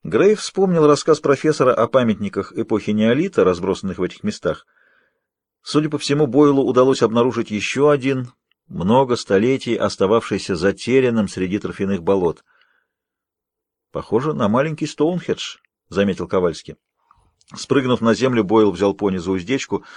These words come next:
«Только этот памятник древнее Стоунхенджа,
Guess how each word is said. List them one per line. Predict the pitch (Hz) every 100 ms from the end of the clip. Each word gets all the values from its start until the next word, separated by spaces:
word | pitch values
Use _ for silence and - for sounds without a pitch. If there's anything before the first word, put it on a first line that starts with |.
| - - - - - _ _
«Только | - 87 104
этот | 127 156 143
памятник | - 107 85 76 - - _ - _ _ _ -
древнее | - 110 131 151 147 117
Стоунхенджа, | - 113 95 - 82 69